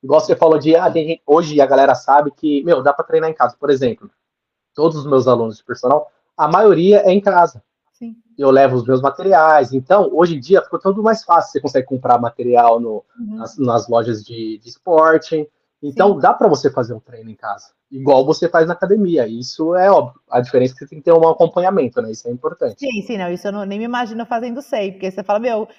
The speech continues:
Speaker 2: quanto é suficiente de agachamento? Quanto é, quanto eu faço? Qual é meu limite? Esse tipo de coisa. Mas é, eu
Speaker 1: É.
Speaker 2: acho isso muito importante do incentivo à atividade física. Até eu tenho um vizinho que logo que eu mudei, eu ainda não tinha filho, mas eu achei uma coisa muito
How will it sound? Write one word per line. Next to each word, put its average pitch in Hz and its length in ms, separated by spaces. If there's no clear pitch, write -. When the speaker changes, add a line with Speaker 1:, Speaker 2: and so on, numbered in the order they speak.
Speaker 2:
quanto 302 280
é 330 120
suficiente 262 800
de 208 80
agachamento? 220 420
Quanto 269 220
é, 294 240
quanto 294 260
eu 330 100
faço? 214 520
Qual 240 180
é - 20
meu 302 140
limite? 262 560
Esse 214 120
tipo 247 200
de 226 100
coisa. 202 300
Mas 208 180
é, 226 200
eu 233 60
Speaker 1:
É. - 20
Speaker 2:
acho - 180
isso 262 160
muito 254 260
importante 277 680
do 233 160
incentivo 277 460
à - 20
atividade 240 420
física. 208 300
Até 247 340
eu 240 60
tenho 262 160
um 247 40
vizinho 240 320
que 240 160
logo 220 200
que 233 100
eu 262 60
mudei, 214 600
eu 202 100
ainda 226 120
não 226 80
tinha 247 160
filho, 247 380
mas 220 100
eu 233 80
achei 226 180
uma 247 140
coisa 247 160
muito 311 320